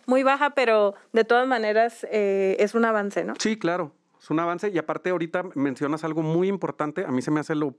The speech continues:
Speaker 2: lo, lo principal, eh, la valentía de la persona. Imagínate tú el, o sea,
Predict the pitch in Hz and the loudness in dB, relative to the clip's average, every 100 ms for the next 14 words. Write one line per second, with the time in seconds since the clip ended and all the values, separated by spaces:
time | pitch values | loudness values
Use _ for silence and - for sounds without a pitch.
0 | - 117 117 113 110 117 117 117 127 147 | -6 -2 0 0 -2 -4 -4 -4 -4 -4
1 | 185 - - - - - - 127 123 120 | -4 -6 -20 -20 -20 -20 -6 -2 0 0
2 | 123 139 131 127 117 139 151 156 - - | 0 -2 -4 -6 -4 -4 -2 -6 -10 -10
3 | 95 - _ - - - _ - 139 139 | -10 -12 _ -20 -20 -20 _ -4 -2 0
4 | 156 175 175 - 165 175 202 - 147 143 | -2 -4 -6 -4 0 0 -2 -4 -2 0
5 | 143 135 131 123 120 120 - _ _ _ | 0 0 0 -2 -2 -6 -12 _ _ _
6 | 135 131 135 | -6 -4 -6